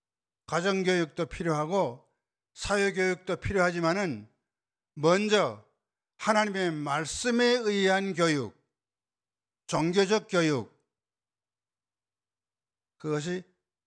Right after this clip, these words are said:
제일 먼저 필요한 줄을 알아서 아이들에게 먼저 가르치는 게 있습니다. 무엇을 가르치든지 그것보다 먼저 가르치는 것, 성경입니다. 먼저 느끼게 하는 것, 먼저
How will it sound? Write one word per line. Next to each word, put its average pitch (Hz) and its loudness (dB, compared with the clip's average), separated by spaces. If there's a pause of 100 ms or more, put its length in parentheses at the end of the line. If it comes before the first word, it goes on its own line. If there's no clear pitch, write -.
(100)
제일 202 2
먼저 190 -2
필요한 175 -2
줄을 175 -2
알아서 151 0 (460)
아이들에게 160 0 (260)
먼저 180 2
가르치는 190 -2
게 135 -8
있습니다. 117 -14 (1040)
무엇을 202 2
가르치든지 226 -4
그것보다 220 0
먼저 170 0
가르치는 151 -6
것, 113 -14
성경입니다. 113 -8 (1600)
먼저 190 4
느끼게 240 -2
하는 208 2
것, 214 -6
먼저 226 0